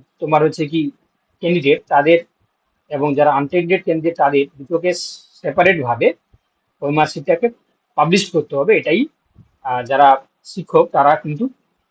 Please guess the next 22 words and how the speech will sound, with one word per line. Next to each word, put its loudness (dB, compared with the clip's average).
দাবি 2
তুলেছিল। 0
এবং -6
সেই -4
মতন -2
তোমরা 0
জানো -2
যে -4
কমিশন -2
একুশ -4
এপ্রিল, -2
আহ, 0
তারিখের 0
মধ্যে -2
তারা -2
একটা -6
প্রতিশ্রুতি -8
দিয়েছে 0
যে 0
তারা 2
পাবলিশ -4
করবে, -2